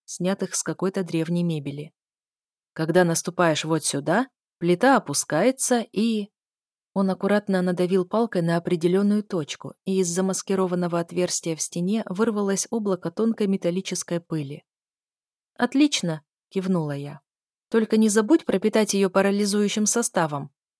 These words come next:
И маскировка нужна получше». Вишневский установил ловушки с громтубами. Мы замаскировали их под обычные камни, расположив в стратегически важных местах. «Если они пойдут основной дорогой»,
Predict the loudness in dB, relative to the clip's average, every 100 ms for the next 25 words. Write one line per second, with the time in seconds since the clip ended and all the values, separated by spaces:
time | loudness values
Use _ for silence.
0 | _ 4 4 4 6 4 4 0 2 0
1 | 0 2 2 2 0 -2 -6 -10 _ _
2 | _ _ _ _ _ _ -6 -4 0 0
3 | 0 -2 -2 -2 0 0 2 0 0 0
4 | -2 -4 -6 -6 -6 -8 -2 0 0 0
5 | -4 -4 -4 -6 -12 _ _ _ -4 0
6 | 0 -2 -2 -2 -2 -2 -2 -2 -4 -4
7 | -4 -2 -4 -2 -2 0 -2 -2 -4 -8
8 | -8 -6 -4 -2 -2 -2 -6 -6 -14 -8
9 | -6 -6 -8 -6 -4 -4 -4 -4 -4 -6
10 | -8 -6 -6 -6 -10 -10 -18 _ _ _
11 | _ _ _ _ _ _ _ -2 0 2
12 | 4 4 4 4 2 2 0 2 2 2
13 | 2 2 2 0 -2 -4